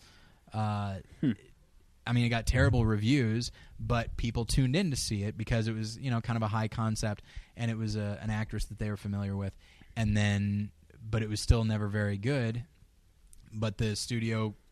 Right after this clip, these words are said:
Speaker 1: because it did so well initially, they're willing to just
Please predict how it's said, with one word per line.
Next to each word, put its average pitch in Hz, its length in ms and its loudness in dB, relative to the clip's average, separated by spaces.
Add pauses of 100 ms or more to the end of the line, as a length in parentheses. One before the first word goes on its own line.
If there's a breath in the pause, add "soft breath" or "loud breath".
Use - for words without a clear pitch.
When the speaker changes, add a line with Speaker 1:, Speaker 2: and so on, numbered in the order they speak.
(240)
Speaker 1:
because 120 720 0 (280 soft breath)
it 117 120 -6
did 120 160 6
so 139 160 6
well 147 240 8
initially, 117 560 2 (680)
they're 110 140 0
willing 117 280 4
to 113 80 0
just 110 260 -4